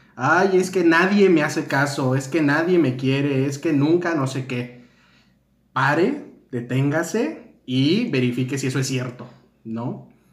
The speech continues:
Que al final de cuentas, eh, spoiler, no va a ser cierto, pero por lo menos ya detecta estas dos distorsiones.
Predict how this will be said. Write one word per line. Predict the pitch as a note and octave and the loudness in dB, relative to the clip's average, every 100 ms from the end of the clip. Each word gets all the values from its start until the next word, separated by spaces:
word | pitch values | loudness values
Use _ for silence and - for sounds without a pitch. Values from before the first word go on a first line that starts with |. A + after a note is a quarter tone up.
| _ | _
Que | - | -2
al | C3 | 0
final | C#3+ D3 | 2 2
de | E3 | 2
cuentas, | F3 F#3+ F#3+ B2 | 2 0 -2 -8
eh, | B2 | -8
spoiler, | - C3 C3 C3+ C3+ - - _ _ _ - | -8 -2 -2 -2 -6 -14 -20 _ _ _ -16
no | A2+ A#2 | -10 -8
va | A#2 | -8
a | |
ser | C3 B2 | -8 -6
cierto, | D3+ C#3+ F3+ A#3 - - _ - | -6 -6 -6 -8 -10 -20 _ -12
pero | A#2+ A#2 A#2 | -8 -8 -8
por | B2+ | -6
lo | B2 | -2
menos | B2+ C3 | 0 2
ya | B2+ | 0
detecta | B2 A#2+ - A#2+ | 0 -6 -8 -10
estas | A#2 - A2 | -10 -10 -10
dos | A2+ A2+ | -12 -12
distorsiones. | G#2+ G2 - F2+ F2+ - | -16 -18 -20 -20 -20 -20